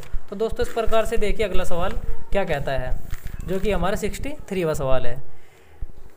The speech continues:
नीरज चोपड़ा निम्न खेल से संबंधित है। इसका जो सही जवाब है option number B, athletics हमारा बिल्कुल right जवाब है दोस्तों।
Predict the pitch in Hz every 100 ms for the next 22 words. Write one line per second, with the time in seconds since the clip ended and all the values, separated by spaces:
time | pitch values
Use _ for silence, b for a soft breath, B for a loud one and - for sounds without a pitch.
0 | - 165 220 269 - 202 175 190 208 214
1 | 214 214 - - - - - - 196 208
2 | 202 247 - 233 202 165 151 - 131 127
3 | - - 202 - 254 262 247 254 214 165
4 | 147 - 190 196 196 208 202 202 233 175
5 | 147 139 - - - B 190 190 185 180
6 | 185 185 156 147 147 156 175 294 - B
7 | B 175 190 180 165 143 135 127 - 135